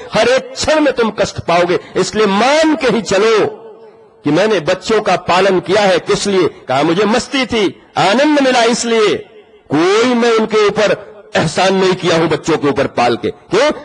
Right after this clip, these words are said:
बच्चे खिलाने में, अब लबू को गोद लेने में आनंद कितना आता है, वो मेरे पास आता है, "फुल, फुल, मूंग",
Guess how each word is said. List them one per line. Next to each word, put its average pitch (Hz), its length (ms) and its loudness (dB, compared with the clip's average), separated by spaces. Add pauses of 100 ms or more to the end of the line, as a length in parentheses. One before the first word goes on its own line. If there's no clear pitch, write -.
बच्चे 143 280 -2
खिलाने 143 440 -2
में, 247 260 -2
अब 190 180 -2
लबू 143 340 0
को 220 160 0
गोद 175 240 0
लेने 156 240 0
में 247 200 2
आनंद 160 300 0
कितना 220 280 0
आता 226 260 2
है, 240 240 -2 (140)
वो 160 60 2
मेरे 208 180 2
पास 202 240 0
आता 190 200 2
है, - 320 -6
"फुल, 240 800 0 (580)
फुल, 247 800 0 (400)
मूंग", 240 600 0